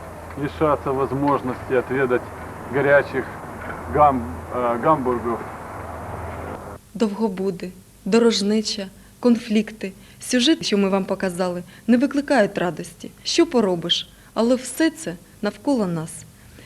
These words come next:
Speaker 2: Проте не втрачаймо оптимізму, залишмо всі прикрощі в минулому. Пам'ятаймо тільки добре, адже й приємні події були цього року. Про одну з них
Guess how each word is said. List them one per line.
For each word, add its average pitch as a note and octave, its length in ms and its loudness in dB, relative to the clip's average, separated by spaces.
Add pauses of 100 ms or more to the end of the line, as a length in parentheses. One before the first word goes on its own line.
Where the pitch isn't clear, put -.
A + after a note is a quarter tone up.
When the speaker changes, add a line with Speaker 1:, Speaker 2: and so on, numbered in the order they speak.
(140)
Speaker 2:
Проте D4+ 400 4 (200)
не B3 100 6
втрачаймо D#4+ 540 4
оптимізму, F3+ 720 -2 (360)
залишмо C4 720 4
всі - 240 0
прикрощі F#3 720 -2
в F3 60 -2
минулому. D#3+ 580 -2 (440)
Пам'ятаймо C#4+ 800 6 (360)
тільки E4+ 440 4
добре, F3 560 -2 (440)
адже G#3 300 4
й A#3+ 40 6
приємні C#4 520 4
події F3 380 -4
були F3 200 -4
цього F3+ 280 -4
року. F3 400 -4 (400)
Про G#3 160 4
одну A#3 260 6
з C4 100 -8
них B3 220 2